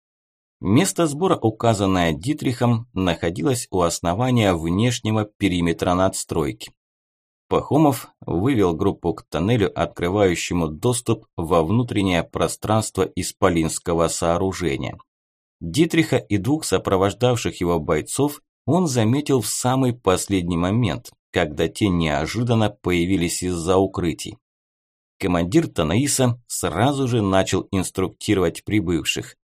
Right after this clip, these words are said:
Его сухой, лишенный эмоций тон настораживал, словно Дитриха подменили. «Сергей, подключи карту сектора», обратился он к галакт-капитану Нечаеву, старшему из выживших мнемоников.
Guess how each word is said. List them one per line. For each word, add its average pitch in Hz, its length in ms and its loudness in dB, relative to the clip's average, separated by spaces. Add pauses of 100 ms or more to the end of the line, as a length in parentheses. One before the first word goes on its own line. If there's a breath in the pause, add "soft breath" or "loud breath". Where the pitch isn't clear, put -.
(140)
Его 87 320 0
сухой, 107 640 0
лишенный 92 840 0
эмоций 90 720 -2
тон 101 300 0
настораживал, 85 960 -2 (140)
словно 110 600 2
Дитриха 98 720 -2
подменили. 90 800 -2 (720)
«Сергей, 104 680 2 (260)
подключи 98 560 2
карту 117 420 2
сектора», 92 600 0 (320)
обратился 87 720 0
он 104 220 2
к - 20 -8
галакт-капитану 90 960 0
Нечаеву, 101 680 0 (140)
старшему 107 720 0
из 92 240 -4
выживших 92 640 0
мнемоников. 92 640 -2